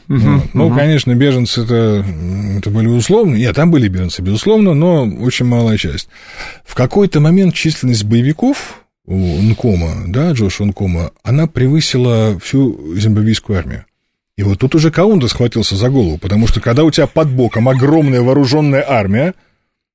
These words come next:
Speaker 2: фактически
Speaker 1: Да, не шибко дисциплинированная,
Speaker 2: Абсолютно.
Speaker 1: наверное.
Speaker 2: Вот. То есть там, э, при-, приходится уже вступать в переговоры с этим человеком, типа,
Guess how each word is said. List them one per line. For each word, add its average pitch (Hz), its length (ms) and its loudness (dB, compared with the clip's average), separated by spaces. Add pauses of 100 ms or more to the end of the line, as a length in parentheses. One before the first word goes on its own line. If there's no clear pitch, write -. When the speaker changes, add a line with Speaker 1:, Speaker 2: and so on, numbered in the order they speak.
(220)
Speaker 2:
фактически - 800 -2
Speaker 1:
Да, 107 260 2
не 113 180 2
шибко - 380 -2
дисциплинированная, 101 1000 0
Speaker 2:
Абсолютно. 123 680 2
Speaker 1:
наверное. 76 320 -12 (240)
Speaker 2:
Вот. 104 360 -2 (580)
То 98 60 -2
есть 110 180 -2
там, 160 320 2
э, 117 400 -4
при-, 131 140 0
приходится 151 460 2
уже 151 100 4
вступать 165 340 -2
в - 80 -12
переговоры 156 560 2
с - 80 -6
этим 151 240 0
человеком, 156 480 0
типа, - 240 -4